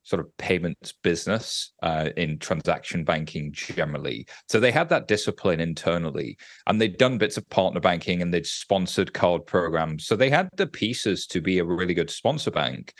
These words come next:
But what they were able to do by bringing this tech acquisition in-house was really own the go-to-market. Because the big problem with partnerships, right, if I'm gonna go partner with a bunch of fintech companies and non-banks, is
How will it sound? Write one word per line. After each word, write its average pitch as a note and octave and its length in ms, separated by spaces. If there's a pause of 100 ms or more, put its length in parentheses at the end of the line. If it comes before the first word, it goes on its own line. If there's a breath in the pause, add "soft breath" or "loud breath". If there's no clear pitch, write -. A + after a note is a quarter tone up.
(340 loud breath)
But B2 240
what C3 220
they C3+ 100
were B2+ 180
able D#3 220
to C3 100
do A2+ 300
by F#2+ 260
bringing A#2 500
this - 460 (280 loud breath)
tech - 340
acquisition F#2 680
in-house E2 640
was F2+ 280 (260 loud breath)
really E3 320
own G2 300
the E2+ 80
go-to-market. E2+ 880
Because - 240
the - 80
big F#3+ 180
problem C#3+ 320
with G#2 160 (220)
partnerships, - 1000 (300 loud breath)
right, E2+ 260
if F#2+ 160
I'm D3+ 120
gonna F#3 160
go D3 120
partner B2 380
with G#2+ 120
a F2+ 60
bunch G#2+ 280
of G2+ 100
fintech G#2+ 440
companies F#2 420
and E2+ 120
non-banks, F2 760 (340 loud breath)
is G2+ 640